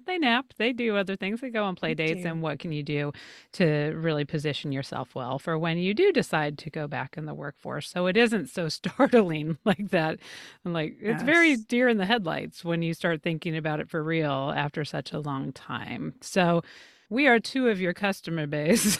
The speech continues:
Speaker 1: <laughs> as far as,
Speaker 2: <laughs>
Speaker 1: and so many of our listeners are too. So,
Speaker 3: Absolutely.
Speaker 1: okay.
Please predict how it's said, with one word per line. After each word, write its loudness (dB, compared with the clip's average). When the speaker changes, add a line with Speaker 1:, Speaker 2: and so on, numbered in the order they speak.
Speaker 1:
<laughs> 2
as 8
far 10
as, 4
Speaker 2:
<laughs> -2
Speaker 1:
and 4
so 4
many 2
of 0
our 4
listeners 0
are 2
too. 0
So, 2
Speaker 3:
Absolutely. -2
Speaker 1:
okay. 2